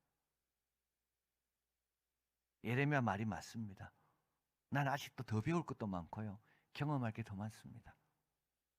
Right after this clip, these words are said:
나는 말도 할 줄 모릅니다. 나는 어른들 앞에 서서 서본 적도 없고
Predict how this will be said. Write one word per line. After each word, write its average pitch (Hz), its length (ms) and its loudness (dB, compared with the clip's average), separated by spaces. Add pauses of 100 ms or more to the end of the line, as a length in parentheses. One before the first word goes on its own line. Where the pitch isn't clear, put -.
(200)
나는 147 220 2
말도 127 280 4
할 180 120 4
줄 156 140 -6
모릅니다. 110 520 -8 (840)
나는 175 260 10
어른들 180 360 10
앞에 175 160 6
서서 160 200 -2
서본 190 320 6
적도 180 260 6
없고 117 440 0